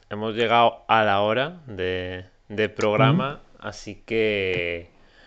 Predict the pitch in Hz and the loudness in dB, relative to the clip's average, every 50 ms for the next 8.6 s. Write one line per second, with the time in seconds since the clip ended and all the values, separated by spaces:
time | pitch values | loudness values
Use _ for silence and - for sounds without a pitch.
0 | - _ _ _ 107 107 110 117 127 123 117 110 101 98 95 - - 113 110 107 | -20 _ _ _ -6 -6 -4 -2 -2 -2 0 0 0 -2 -4 -4 -4 -2 -2 -2
1 | 104 104 113 101 - - 123 104 110 117 123 131 127 127 123 123 120 131 131 131 | 0 -2 -2 -2 -4 -6 -6 -4 -2 -2 -2 2 2 4 4 4 4 4 2 2
2 | 131 131 120 104 - 113 107 113 110 107 104 101 101 101 98 95 104 101 101 110 | 2 0 -2 -4 -8 -6 -4 -2 0 0 0 0 -2 -2 -2 -4 -4 -4 -4 -2
3 | 113 110 107 - - - 110 104 107 120 127 135 135 - 107 98 98 95 92 - | -4 -4 -4 -6 -6 -6 -4 -4 -4 -4 -4 -6 -4 -4 -4 -4 -4 -6 -6 -4
4 | 98 98 98 92 - - - 110 101 98 98 98 95 - 101 98 98 104 101 - | -4 -4 -4 -6 -8 -10 -8 -6 -4 -4 -4 -6 -4 -4 -4 -4 -2 -4 -6 -6
5 | - - 120 110 - 139 143 - - - 87 82 82 82 85 87 107 131 131 - | -8 -10 -12 -8 -8 -8 -8 -8 -8 -8 -6 -4 -2 -2 -2 -2 -4 -4 -6 -10
6 | - - 90 85 - - 87 87 87 87 85 82 - - 90 85 90 92 104 127 | -10 -8 -8 -8 -8 -8 -6 -4 -2 -2 -2 -4 -4 -4 -2 -2 -2 -2 -4 -6
7 | 143 - - _ _ - _ _ _ _ - - - 95 90 - - 92 85 - | -12 -16 -20 _ _ -20 _ _ _ _ -16 -12 -12 -10 -10 -8 -8 -8 -4 -2
8 | - 92 - 85 101 120 151 - - _ - - | -2 -2 2 2 2 2 0 -4 -12 _ -20 -18